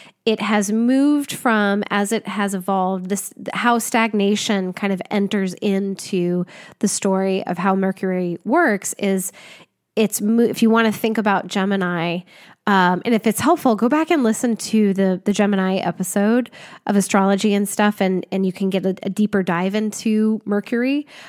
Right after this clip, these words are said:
Um, it's just this collector. It's this giant collector of, of information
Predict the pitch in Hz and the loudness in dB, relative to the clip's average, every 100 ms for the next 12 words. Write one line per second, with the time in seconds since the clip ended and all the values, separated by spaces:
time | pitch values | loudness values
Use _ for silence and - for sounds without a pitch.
0 | - - 233 214 208 208 _ _ - 262 | -10 0 2 4 0 -4 _ _ -2 -2
1 | - 302 359 - - 254 226 226 - - | 0 0 0 -2 0 0 2 -2 -2 -4
2 | 120 69 208 226 196 180 - 226 240 269 | -2 -2 -4 -2 -2 -2 -2 0 2 2
3 | 269 - 233 226 214 - - 208 196 - | 0 -2 -2 0 -2 -4 -4 -2 0 -4
4 | - 196 190 190 185 - _ - - - | -4 -2 0 0 -4 -10 _ -20 -16 -2
5 | 202 202 202 220 208 262 - - 202 | 0 2 0 0 0 -2 -4 -6 -6